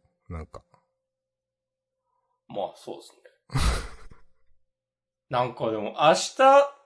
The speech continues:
Speaker 2: 面接の予定が一個入ってたんですけど。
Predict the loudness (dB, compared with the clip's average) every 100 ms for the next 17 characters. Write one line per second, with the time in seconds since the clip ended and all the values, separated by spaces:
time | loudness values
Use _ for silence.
0 | _ _ _ _ _ _ -4 -2 0 -2
1 | -6 -6 -4 0 0 0 0 4 6 6
2 | 4 -8 -14 -4 0 0 0 -12 -14 -20
3 | -20